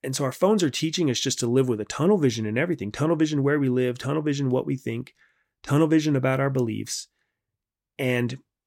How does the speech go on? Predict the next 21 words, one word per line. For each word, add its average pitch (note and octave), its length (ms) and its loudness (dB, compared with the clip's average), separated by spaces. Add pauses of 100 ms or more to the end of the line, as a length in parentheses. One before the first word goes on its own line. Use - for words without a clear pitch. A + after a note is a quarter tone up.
(160)
they're A2+ 120 -2
in A#2+ 140 -4
our B2+ 100 0
pocket - 440 -6 (120)
all A2+ 240 -4
the C3+ 80 0
time. C#3+ 460 -6 (400)
So - 140 -2
we B2 100 2
get D#3 160 4
the F3 80 2
little F3 220 6
headlines D#3 460 2
that - 100 -4
come, D3 440 -2
you D3 140 -2
know, C3+ 80 0
from C3+ 160 0
the B2+ 80 4
news F3 300 4
headlines, G#2 580 -6